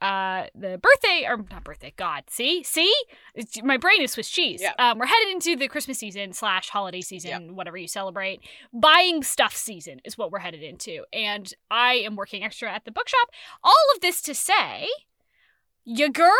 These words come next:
Speaker 1: is spread a little thin.
Speaker 2: I can just
Speaker 1: S-,
Speaker 2: imagine.
Speaker 1: a little thin.
Speaker 2: Yeah.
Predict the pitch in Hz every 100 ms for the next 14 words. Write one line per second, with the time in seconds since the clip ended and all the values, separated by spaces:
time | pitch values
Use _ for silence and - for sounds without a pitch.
0 | 719 784 - _ _ 285 269 - - 294
1 | 285 330 349 _ - 233 226 311 - 359
2 | 359 330 _ 330 320 311 247 208 185 165
3 | 156 156 143 135 139 - 269 247 262 294
4 | 370 - 311 233 - 214 175 -